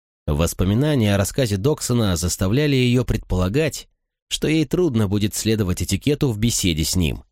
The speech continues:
"Милен", спросил лорд Рене, "вы все еще собираетесь поучаствовать вместе с нами в завтрашней игре?" "Конечно, Рене", ответил Милен.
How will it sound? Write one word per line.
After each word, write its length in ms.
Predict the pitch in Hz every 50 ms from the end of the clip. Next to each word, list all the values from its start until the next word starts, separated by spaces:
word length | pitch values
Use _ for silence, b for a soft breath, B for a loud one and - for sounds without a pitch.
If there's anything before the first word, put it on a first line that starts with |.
| _ _ _ _ _ _ _ _ _ _ _ _ _ _ _ _ _
"Милен", 560 | - 196 220 226 220 170 95 82 67 64 67 - _ _ _ _ _ _
спросил 520 | - - - - 92 85 - - 143 151 143
лорд 280 | 123 104 92 - -
Рене, 380 | - 98 101 101 87 65 - - _ _ _ _ _ _ _ _ _ _ _ _ _
"вы 440 | 110 107 117 131 135 135 131 131 123
все 220 | - - - 135 131
еще 280 | 127 120 - - 135
собираетесь 840 | 123 - - 143 143 160 170 190 214 226 214 135 98 - 98 95 -
поучаствовать 800 | - - 101 101 98 - - 107 107 98 - - 104 101 101 -
вместе 420 | 87 85 98 101 92 - - 92 85
с 120 | - -
нами 360 | 87 90 101 139 180 208 208
в 60 | 185 135
завтрашней 760 | 95 87 95 76 - - - - - - - 131 131 139 156
игре?" 380 | 170 170 202 160 90 69 62 - _ _ _ _ _ _ _ _ _ _ _ _ _ _ _ _ _ _ _ _ _
"Конечно, 500 | - - 104 107 110 156 196 - - 240
Рене", 380 | 208 170 120 92 85 76 - - _ _ _ _ _ _ _
ответил 460 | 82 80 - - 87 85 73 80 80
Милен. 360 | 85 87 80 78 69 62 62